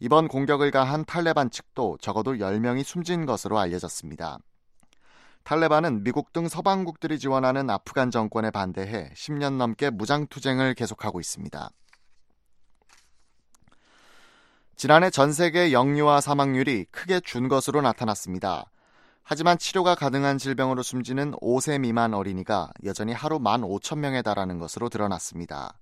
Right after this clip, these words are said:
유엔 아동기금 유니세프와 세계보건기구, 세계은행이 오늘 발표한 보고서에 따르면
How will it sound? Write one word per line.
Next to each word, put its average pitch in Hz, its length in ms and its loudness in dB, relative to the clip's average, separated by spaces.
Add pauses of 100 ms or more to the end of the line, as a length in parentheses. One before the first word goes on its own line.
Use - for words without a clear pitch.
(800)
유엔 139 320 6
아동기금 147 640 2
유니세프와 123 800 0
세계보건기구, 117 1080 -2 (140)
세계은행이 135 640 0
오늘 127 280 -2
발표한 127 440 -2
보고서에 107 380 -2
따르면 92 500 -6